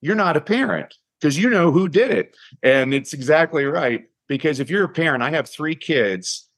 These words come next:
and all three of them are completely different learners. I'm like, "Wow, same house, same nutrition, same parents."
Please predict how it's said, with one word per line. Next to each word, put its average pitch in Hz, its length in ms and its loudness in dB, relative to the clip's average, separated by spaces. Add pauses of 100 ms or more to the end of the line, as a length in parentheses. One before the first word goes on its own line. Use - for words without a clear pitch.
(120)
and 120 220 -2
all 147 240 4
three 139 320 -2
of 92 80 2
them 78 240 -8 (140)
are 98 120 2
completely 120 760 -2
different 90 340 0
learners. 76 400 -4
I'm 120 80 0
like, 107 160 0
"Wow, 104 240 0
same 143 400 -2
house, 131 480 -2
same 131 400 -6
nutrition, 123 760 -4
same 127 420 -4
parents." 127 760 -2